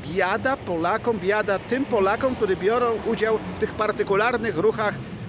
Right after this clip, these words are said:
do Izby Poselskiej. Natomiast chwała tym, którzy popierają samorządowców i chwała tym, którzy skoncentrują się na Senacie. Mamy lidera w danym okręgu, w danym miejscu, a niekoniecznie nawet,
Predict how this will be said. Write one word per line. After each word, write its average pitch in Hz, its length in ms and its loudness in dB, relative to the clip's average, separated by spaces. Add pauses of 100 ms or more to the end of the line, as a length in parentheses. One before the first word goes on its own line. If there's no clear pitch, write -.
do 202 220 0
Izby 196 280 0
Poselskiej. 170 680 -2 (320)
Natomiast 185 680 2
chwała 196 380 0
tym, 247 300 4
którzy 160 260 -4
popierają 180 640 0 (380)
samorządowców 185 840 0
i - 60 -4
chwała 202 320 0
tym, 240 200 2
którzy 202 400 0 (440)
skoncentrują 220 680 0
się 226 140 0
na 220 120 2
Senacie. 202 500 0 (360)
Mamy 262 320 2
lidera 208 600 2 (360)
w - 20 -12
danym 233 300 2 (580)
okręgu, 196 500 0
w 143 40 -6
danym 165 360 2
miejscu, 220 480 -2 (100)
a 240 60 -2
niekoniecznie 214 640 0
nawet, 175 280 0